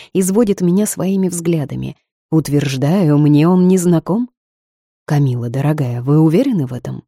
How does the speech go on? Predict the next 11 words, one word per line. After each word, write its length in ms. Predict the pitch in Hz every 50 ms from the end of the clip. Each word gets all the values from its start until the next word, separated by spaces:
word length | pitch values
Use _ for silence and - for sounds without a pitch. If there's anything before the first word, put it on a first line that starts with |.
| _ _ _ _ _ _ _
«Да, 420 | 147 156 147 156 180 233 233 202
уверена, 640 | 160 147 147 127 135 139 190 233 247 220 190 165 156
что 240 | 151 - - 156 147
с 100 | 143 -
ним 240 | - 147 156 160 165
мы 120 | 160 156 156
никогда 420 | 156 151 147 139 135 131 123 135
и 100 | 147 170
нигде 380 | 170 165 165 156 156 147 156 165
не 120 | 180 185
встречались, 760 | - - - - 185 202 - - 262 262 214 - - - -